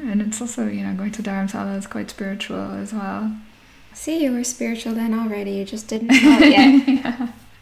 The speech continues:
Speaker 2: Mm-hmm.
Speaker 1: Yeah. Yeah, it's a very interesting place, and it's so different from the rest of India.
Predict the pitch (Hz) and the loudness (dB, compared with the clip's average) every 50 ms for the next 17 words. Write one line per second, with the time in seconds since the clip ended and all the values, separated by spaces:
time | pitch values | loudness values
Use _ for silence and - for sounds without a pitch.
0 | _ _ 294 320 330 320 311 277 269 240 226 254 269 302 311 - - - 208 190 | _ _ 0 2 2 2 0 0 0 -2 -2 -2 -2 -2 -4 -6 -8 -6 -6 -4
1 | 190 202 214 214 202 196 - _ _ _ _ _ _ _ _ _ - 214 - - | -4 -6 -8 -10 -12 -14 -18 _ _ _ _ _ _ _ _ _ -10 -8 -8 -8
2 | 220 226 214 214 247 220 226 233 233 233 233 220 220 214 214 208 208 - - - | -6 -6 -4 -2 -2 0 0 0 -2 -4 -4 -2 -2 -2 -2 -2 -6 -8 -8 -8
3 | 202 196 196 - 196 185 185 190 190 - 196 196 202 202 - 233 233 214 208 202 | -6 -6 -6 -6 -6 -8 -8 -8 -8 -6 -6 -6 -4 -2 0 2 2 2 2 0
4 | 208 - 220 208 202 - 190 185 180 180 180 170 170 175 - 180 165 - - 180 | 2 2 2 0 0 0 -2 -4 -4 -4 -4 -4 -6 -6 -6 -8 -6 -6 -6 -6
5 | 175 180 180 185 - - - 208 214 220 | -6 -6 -6 -6 -6 -6 -8 -8 -10 -12